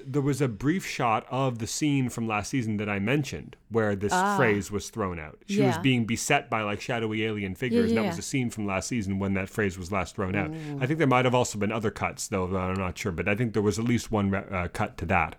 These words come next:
Speaker 1: just to remind attentive viewers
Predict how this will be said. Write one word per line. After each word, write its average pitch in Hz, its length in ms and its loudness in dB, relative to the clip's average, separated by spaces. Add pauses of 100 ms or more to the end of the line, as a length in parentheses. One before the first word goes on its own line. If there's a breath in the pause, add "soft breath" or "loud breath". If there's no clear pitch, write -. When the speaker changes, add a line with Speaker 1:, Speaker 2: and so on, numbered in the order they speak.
(100)
Speaker 1:
just - 180 -4
to 104 60 -2
remind 101 460 4 (500 loud breath)
attentive 117 380 4
viewers 104 540 4